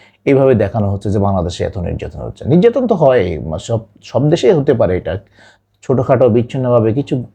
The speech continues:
হতেই পারে, এটা স্বাভাবিক বিষয়। কিন্তু ভারত এটাকে এমনভাবে দেখাচ্ছে বিশ্বের দরবারে, যেটা বাংলাদেশের ইমেজকে তারা নষ্ট করতেছে। তাহলে ভারত বাংলাদেশে কী এমন বন্ধু? সবাই যে ভারত প্রীতি করে বলছেন যে ভারত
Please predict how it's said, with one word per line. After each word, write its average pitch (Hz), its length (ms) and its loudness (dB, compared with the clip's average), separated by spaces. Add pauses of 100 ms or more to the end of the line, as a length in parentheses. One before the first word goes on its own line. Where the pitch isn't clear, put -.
(100)
হতেই 123 360 0
পারে, - 300 -8
এটা 120 120 -4
স্বাভাবিক 139 480 2
বিষয়। 62 300 -10 (380)
কিন্তু 156 160 2
ভারত 160 360 2
এটাকে 185 280 2
এমনভাবে 190 600 4 (400)
দেখাচ্ছে 139 520 0
বিশ্বের 139 480 0
দরবারে, 143 540 4 (720)
যেটা 151 180 2
বাংলাদেশের 143 480 2
ইমেজকে 123 480 -2
তারা 113 220 0
নষ্ট 98 300 -2
করতেছে। 78 440 -12
তাহলে 127 280 -4
ভারত 131 360 2
বাংলাদেশে 131 400 0 (100)
কী 156 160 4
এমন 147 220 2
বন্ধু? 107 340 0 (760)
সবাই 110 280 2
যে 135 100 2
ভারত 123 340 2
প্রীতি 170 220 2
করে 147 180 2
বলছেন 131 600 2 (340)
যে 117 60 0
ভারত 110 640 2